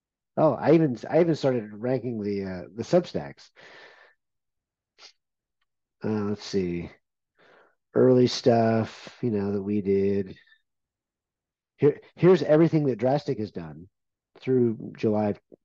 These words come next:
of last year, uh, by author. So I colored it by author.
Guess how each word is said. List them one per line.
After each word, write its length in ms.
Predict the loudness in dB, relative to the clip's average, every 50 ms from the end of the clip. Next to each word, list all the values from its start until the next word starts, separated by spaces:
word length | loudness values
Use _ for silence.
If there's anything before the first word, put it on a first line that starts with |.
| _ _
of 120 | -10 -8 -6
last 280 | -6 -8 -8 -10 -6 -4
year, 320 | -4 -4 -4 -6 -10 -14 _ _ _ _ _ -20 -20 -20 -20 -20 -20 _ _ _ _ _ _ _ _ _ _ _
uh, 200 | 2 4 4 2
by 260 | 4 4 6 6 6
author. 520 | 6 4 0 0 0 -2 -6 -6 -6 -12 -14 _ _ _ _ _ _ _ _
So 140 | -4 -4
I 40 | -4
colored 380 | -2 0 0 0 2 2 0 -2
it 80 | -4
by 160 | -6 -6 -8 -8
author. 400 | -8 -8 -8 -10 -12 -12 -14